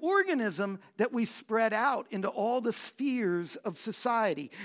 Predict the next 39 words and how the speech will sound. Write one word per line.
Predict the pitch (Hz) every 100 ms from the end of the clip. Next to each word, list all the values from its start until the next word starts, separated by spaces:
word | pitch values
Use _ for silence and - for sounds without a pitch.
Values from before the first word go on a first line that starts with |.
| 180
into | 214
all | - 247 262
the | 220
nooks | 202 247 262 -
and | 214 190
crannies | - 240 254 226 143 131 143 - - -
of | - 170
life | 170 202 233 175 -
in | 180
this | 185 185
community. | - 214 214 247 220 156 135 - -
This | 269 269
is | 240 160
you. | 277 262 196 - -
It's | 226 -
the | -
church | 247 - 330 320
as | 269
an | 196
organism. | 226 285 294 254 180 180
This | 185 285
is | 254 151
you. | 196 294 262 202 - - -
This | - 240
is | 208
me | 233 285 233
moving | 196 262 320 302 277
out | 247 220
into | 214 208
society, | 196 214 - 185 165 151
living | 202 302 311 277
in | 233
society | - 196 214 175 165 -
as | 185 196
a |
neighbor, | 196 240 233 - - _ _ _ _ _ _ -
as | 160
a | 208
worker, | 202 233 233 127